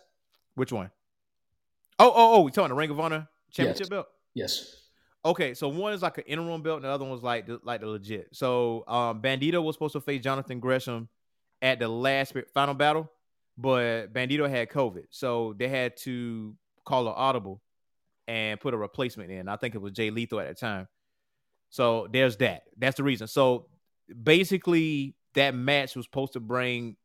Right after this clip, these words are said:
Speaker 1: supposed to solidify the championship, so you know who the real champion is. That's basically what that is in a nutshell,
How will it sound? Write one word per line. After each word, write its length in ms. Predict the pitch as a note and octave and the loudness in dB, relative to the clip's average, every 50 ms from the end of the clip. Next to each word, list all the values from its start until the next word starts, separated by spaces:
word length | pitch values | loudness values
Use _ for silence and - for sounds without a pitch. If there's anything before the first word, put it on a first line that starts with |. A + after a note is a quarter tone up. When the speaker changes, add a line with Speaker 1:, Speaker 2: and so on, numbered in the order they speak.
| _ | _
Speaker 1:
supposed 260 | - _ - C#3+ C3+ | -14 _ -2 -2 0
to 40 | C3+ | -2
solidify 540 | A#2+ - B2 A#2 A#2 B2+ B2+ B2 - B2+ A#2 | -4 -6 -6 -2 0 0 0 0 0 0 0
the 40 | A2 | 0
championship, 460 | - - B2 B2 B2 - C#3+ C3+ B2+ | 0 -4 -4 -4 -4 -4 -4 -4 -4
so 80 | - B2+ | -2 -2
you 180 | A#2+ B2 B2 | -2 -2 -2
know 200 | A#2+ A#2+ A#2+ A#2+ | -2 0 -2 -2
who 160 | A2+ C3+ C3+ | 0 -2 -2
the 100 | A#2 A#2 | -2 -2
real 340 | A2 G#2 A2+ A#2+ A#2+ A2+ A2 | -4 0 0 0 0 0 0
champion 420 | G#2 - B2 A2+ G#2+ - G2 F2+ E2 | -2 -4 -6 -6 -6 -6 -10 -12 -10
is. 320 | - G#2+ G2 - - - _ _ _ _ _ _ _ _ _ _ _ _ _ _ _ _ _ | -10 -10 -10 -10 -12 -18 _ _ _ _ _ _ _ _ _ _ _ _ _ _ _ _ _
That's 160 | - A2+ A2+ | -4 -4 -2
basically 340 | G2 B2+ B2+ A#2+ - - A2+ | 0 -2 -2 -2 -2 -8 -8
what 180 | G#2 G2 G#2 G#2 | -4 -4 -4 -4
that 120 | G2 F#2+ | -4 -4
is 220 | F#2+ F2+ F2 F#2 _ - | -6 -8 -10 -12 _ -4
in 120 | C3+ C3+ | -2 -2
a 60 | B2+ | 0
nutshell, 460 | A#2+ B2+ C3 A#2+ A2 - - - - | 2 0 0 0 -2 -6 -12 -14 -14